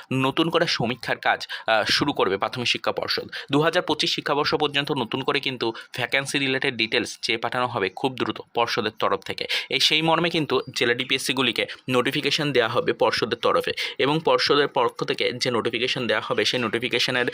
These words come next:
ভিত্তিতে নতুন করে কিন্তু জেলা ডিপিএসসি দু হাজার পঁচিশ শিক্ষাবর্ষ পর্যন্ত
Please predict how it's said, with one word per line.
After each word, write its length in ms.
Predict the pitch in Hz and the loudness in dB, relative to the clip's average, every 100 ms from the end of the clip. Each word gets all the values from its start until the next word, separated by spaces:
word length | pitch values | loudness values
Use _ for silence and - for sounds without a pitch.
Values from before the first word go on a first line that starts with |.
| - - | -6 -4
ভিত্তিতে 400 | 104 156 - - 101 | -2 0 0 -2 0
নতুন 260 | 113 131 143 | 0 -2 -2
করে 160 | 127 135 | -2 -2
কিন্তু 200 | 131 123 | -2 -2
জেলা 240 | 107 101 | -2 0
ডিপিএসসি 440 | 110 120 120 110 98 | 0 -2 -4 -4 -4
দু 120 | 110 | -2
হাজার 220 | 123 123 - | 2 0 0
পঁচিশ 260 | 110 - - | -2 0 0
শিক্ষাবর্ষ 440 | - - 120 127 127 | -2 -2 -2 -2 -2
পর্যন্ত 420 | 117 117 117 | -2 -2 -2